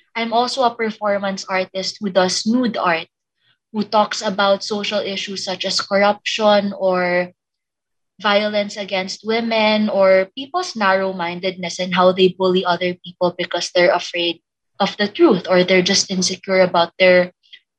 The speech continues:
own shortcomings. So I really talk about things and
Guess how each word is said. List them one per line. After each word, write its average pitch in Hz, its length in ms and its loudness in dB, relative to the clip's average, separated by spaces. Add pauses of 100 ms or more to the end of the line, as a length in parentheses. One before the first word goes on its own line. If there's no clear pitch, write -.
(380)
own 226 420 4
shortcomings. 190 920 -4
So 226 280 4
I 226 140 2
really 269 600 0 (920)
talk 277 200 2
about 208 440 2
things 175 440 -10
and 196 440 0